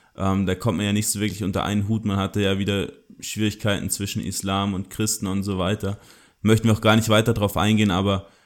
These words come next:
das hat ja auch unter anderem zum Zerfall Jugoslawiens gesorgt. Da, da es einfach z-, viel zu viele Kriege auch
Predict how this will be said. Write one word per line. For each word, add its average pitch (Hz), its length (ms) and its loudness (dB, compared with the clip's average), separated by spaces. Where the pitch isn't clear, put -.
das 101 240 0
hat 110 140 4
ja 82 100 4
auch 104 200 0
unter 110 280 0
anderem 107 320 2
zum 104 380 -2
Zerfall 101 600 0
Jugoslawiens 104 840 0
gesorgt. 101 560 -2
Da, 95 160 0
da 95 120 0
es - 140 0
einfach 98 240 -2
z-, - 200 -12
viel 139 220 0
zu - 80 -4
viele 101 260 -2
Kriege 123 440 -2
auch 90 280 -4